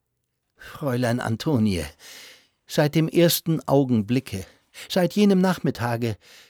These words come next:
Sie erinnern sich jenes Nachmittages, als ich Sie zum ersten Male im Kreise der Ihrigen,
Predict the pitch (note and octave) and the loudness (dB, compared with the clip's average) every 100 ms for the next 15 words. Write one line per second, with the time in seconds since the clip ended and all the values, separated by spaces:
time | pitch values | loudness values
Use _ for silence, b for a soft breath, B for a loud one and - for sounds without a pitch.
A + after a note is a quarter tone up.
0 | B B - - - - G3 F#3+ E3+ F#3+ | B B -10 -6 0 0 2 2 2 0
1 | - F3+ F#3 - D#3 D3 E3 D3 C#3+ F#3 | 0 0 0 -2 -4 -4 -4 -4 -4 -4
2 | G#3 - _ _ _ _ _ _ - B2 | -6 -10 _ _ _ _ _ _ -4 -2
3 | - - - B2+ C#3+ C#3 C3 C#3 - B2 | -2 -4 -2 -2 -4 -2 0 0 2 2
4 | A#2+ C3 B2+ B2 A#2 - A2+ C#3 C3 A2 | 4 2 2 0 -2 -2 2 4 2 0
5 | A#2 - F3+ C#3 D3 D3 C#3+ | -2 -2 -2 0 -2 -2 -2